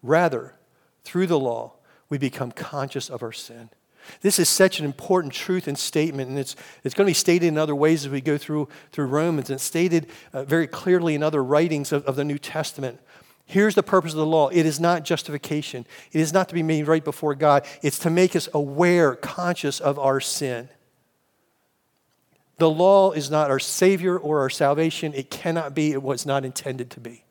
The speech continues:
It is to make us conscious of our sin, that we are under the weight, the power of sin.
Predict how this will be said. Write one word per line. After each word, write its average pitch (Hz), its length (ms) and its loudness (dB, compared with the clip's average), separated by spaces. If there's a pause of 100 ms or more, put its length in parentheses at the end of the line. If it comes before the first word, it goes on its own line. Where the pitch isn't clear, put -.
(640)
It 135 80 -2
is 131 100 -4
to 147 120 -2
make 135 160 -4
us 120 100 -8
conscious 143 720 -6
of 120 100 -12
our 120 100 -6
sin, 120 420 -8 (360)
that 123 140 -6
we 143 200 0
are 131 140 0 (100)
under 147 440 -6 (680)
the 123 100 -2
weight, 131 480 -2 (400)
the - 80 -10
power 135 580 -6 (340)
of - 80 -14
sin. 113 360 -12